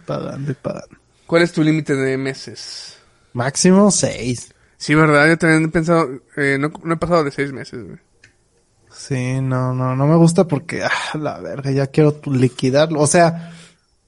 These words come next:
Speaker 1: tengo el dinero para liquidarlo en el momento, ¿no? Si no,
Speaker 2: Ajá.
Speaker 1: no lo compro. Pero digo, "Ah, pues igual a meses, ¿pa' qué? Pues, pues,
Speaker 2: Lo tenga
Speaker 1: ¿pa'
Speaker 2: por
Speaker 1: qué?".
Speaker 2: si acaso, ¿no?
Speaker 1: Ajá, o sea, lo, lo meto inversión que genere y luego ya pago, ¿no?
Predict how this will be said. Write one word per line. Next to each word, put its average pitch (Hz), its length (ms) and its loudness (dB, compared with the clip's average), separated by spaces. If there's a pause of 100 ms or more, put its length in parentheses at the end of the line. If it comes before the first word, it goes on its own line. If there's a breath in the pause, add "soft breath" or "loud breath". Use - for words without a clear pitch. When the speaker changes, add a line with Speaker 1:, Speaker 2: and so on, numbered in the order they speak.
Speaker 1:
tengo 262 300 4
el 269 100 4
dinero 180 400 4
para 160 260 6
liquidarlo 151 720 4
en 127 100 0
el 123 120 0
momento, 147 500 4
¿no? 160 360 2
Si - 140 -10
no, 113 120 -2
Speaker 2:
Ajá. 123 100 0
Speaker 1:
no 127 60 -2
lo 131 100 -2
compro. 156 440 2 (640 loud breath)
Pero 123 260 4
digo, 131 300 2
"Ah, 359 400 2
pues - 180 -4
igual 160 460 2
a 190 100 0
meses, 156 400 -4
¿pa' 135 160 -6
qué? 110 220 -14
Pues, - 360 -20 (1300 loud breath)
pues, 135 100 -4
Speaker 2:
Lo 156 80 0
tenga 170 300 2
Speaker 1:
¿pa' 175 80 -2
Speaker 2:
por 123 80 2
Speaker 1:
qué?". 120 60 -4
Speaker 2:
si 143 40 -4
acaso, - 360 -10 (160)
¿no? 202 100 -16 (160)
Speaker 1:
Ajá, 156 440 0
o 220 100 -2
sea, 120 280 -4
lo, 120 260 -14
lo 127 600 -10
meto 123 240 -6
inversión 147 460 -2
que 160 120 0
genere 165 480 0
y 160 60 0
luego 123 320 -2
ya 117 180 -2
pago, 151 300 -2
¿no? 151 140 -4